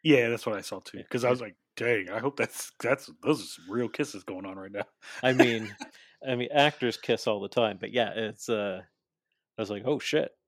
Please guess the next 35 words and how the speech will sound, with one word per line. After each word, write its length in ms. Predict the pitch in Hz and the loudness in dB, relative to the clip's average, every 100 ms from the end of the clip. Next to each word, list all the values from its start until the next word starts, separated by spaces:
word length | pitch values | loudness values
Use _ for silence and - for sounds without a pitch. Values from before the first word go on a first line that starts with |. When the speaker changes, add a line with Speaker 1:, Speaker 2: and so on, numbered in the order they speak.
| - | 0
Speaker 2:
okay." 360 | 127 - 113 | 0 4 4
Speaker 1:
Yeah, 180 | 131 104 - _ _ | 4 2 -4 _ _
yeah. 180 | 143 - - - - | 0 6 8 8 6
Speaker 2:
I 60 | 117 | 4
didn't 200 | 127 131 | 4 4
find 240 | 135 123 | 4 4
that 120 | 113 107 | 4 4
out 140 | 107 | 2
until 260 | 104 113 98 | 0 -4 -4
later. 380 | 95 95 90 95 _ _ - _ 135 | -4 -6 -8 -12 _ _ -20 _ -8
Speaker 1:
Mm-hmm. 220 | 120 98 | -8 -6
Speaker 2:
But, 200 | 92 104 101 | -2 0 2
um, 320 | 98 95 92 _ _ _ _ _ _ _ _ _ _ _ _ _ _ _ _ _ - | 0 -4 -12 _ _ _ _ _ _ _ _ _ _ _ _ _ _ _ _ _ 0
yeah, 300 | 143 98 101 - _ _ _ | 2 4 0 -10 _ _ _
uh, 400 | 143 117 110 110 - _ _ _ _ _ _ | 2 2 2 -2 -6 _ _ _ _ _ _
M 140 | 139 123 | -2 0
J 120 | 113 | 2
F, 140 | 110 | 2
he 160 | 117 127 | 0 -2
makes 260 | 123 120 131 | 0 0 -4
it 80 | |
crystal 320 | - 120 - 107 | -4 -6 -4 -8
clear 340 | - 107 107 | -4 -2 -2
that, 240 | 101 98 | -4 -4
uh, 240 | 95 92 95 _ _ _ _ _ | -4 -6 -8 _ _ _ _ _
he 440 | - 143 131 113 | -16 -10 -8 -2
is 200 | 131 104 | -2 0
now 300 | 117 110 110 | -2 -2 -4
the 120 | 113 | -4
best 280 | 107 113 - | -4 -4 -4
in 100 | 110 | -6
the 80 | 107 | -2
world. 400 | 107 104 104 - _ _ _ _ _ - | -2 -4 -6 -12 _ _ _ _ _ -8
Um, 380 | 117 104 95 92 | -4 -4 -6 -10
Speaker 1:
Mm-hmm. 200 | 107 | -12